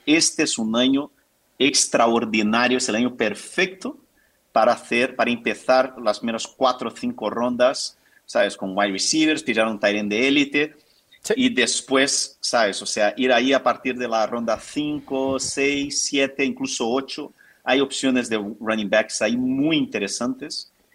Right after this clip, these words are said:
Speaker 1: que pueden, o sea, que pueden salir muy bien. Ya hemos hablado de Miles Sanders, ya hemos hablado de Cam Akers, ya hemos hablado de, de, de, de, de Rashad White. Eh, ¿quién más? O sea, es que son
Speaker 2: Hay mu-, hay
Speaker 1: muchos,
Speaker 2: muchos,
Speaker 1: ¿no?
Speaker 2: Fer. Pero,
Speaker 1: Hay
Speaker 2: Fer,
Speaker 1: muchos.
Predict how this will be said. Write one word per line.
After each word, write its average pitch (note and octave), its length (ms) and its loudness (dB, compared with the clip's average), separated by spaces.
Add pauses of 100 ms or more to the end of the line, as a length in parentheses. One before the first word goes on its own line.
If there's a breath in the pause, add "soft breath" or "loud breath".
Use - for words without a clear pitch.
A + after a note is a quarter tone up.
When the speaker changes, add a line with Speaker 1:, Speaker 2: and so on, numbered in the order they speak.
(200)
Speaker 1:
que - 140 -2
pueden, A#2 680 2
o - 60 -14
sea, - 420 -10
que - 100 -8
pueden G#2 240 0
salir G#2+ 640 4
muy G#2+ 360 2
bien. A2+ 180 2
Ya A2+ 80 2
hemos A2+ 160 2
hablado G2+ 400 4
de F2 80 0
Miles E2 160 -10 (100)
Sanders, G#2+ 280 -2
ya F#2+ 80 -4
hemos F2 120 -10
hablado F2 240 -2
de E2+ 80 -8
Cam D#2+ 200 -10
Akers, G2 320 -2
ya F#2 60 -6
hemos F2 180 -8
hablado F#2+ 340 2 (320 soft breath)
de, F#2 420 0
de, F#2 680 -2
de, F2+ 300 -4
de, F2 380 -4
de F#2 280 -2
Rashad F2 320 0
White. A#2+ 400 2 (440 loud breath)
Eh, F#2 480 -2 (280 loud breath)
¿quién G#2 140 -2
más? F#2+ 340 -4
O - 20 -10
sea, C#2 200 -10 (200)
es - 100 -2
que A#2 100 -2
son - 120 2
Speaker 2:
Hay A3 60 6
mu-, D4 160 6
hay G#3+ 80 4
Speaker 1:
muchos, F#3+ 60 4
Speaker 2:
muchos, G#3 320 4
Speaker 1:
¿no? D3 60 -2
Speaker 2:
Fer. A2+ 240 -2 (200)
Pero, A#3+ 200 4
Speaker 1:
Hay G2+ 100 -4
Speaker 2:
Fer, C4+ 160 4
Speaker 1:
muchos. - 420 -6